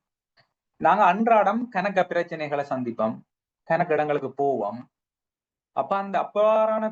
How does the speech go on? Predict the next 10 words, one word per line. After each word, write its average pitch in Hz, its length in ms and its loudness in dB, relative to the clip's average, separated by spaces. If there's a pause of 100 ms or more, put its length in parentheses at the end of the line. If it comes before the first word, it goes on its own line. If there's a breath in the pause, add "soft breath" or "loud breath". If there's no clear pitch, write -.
பிரச்சனைகளை 147 840 -8 (440)
நாங்க 175 220 2
ஆழமாக 180 520 2
அறிந்து 147 340 -2
கொள்ளுதல், 104 440 2 (320)
அதை 135 220 4
புரிஞ்சு 156 400 -2
கொள்றது, 101 460 0 (840)
புரிஞ்சு 196 320 0
கொண்டு 123 300 -4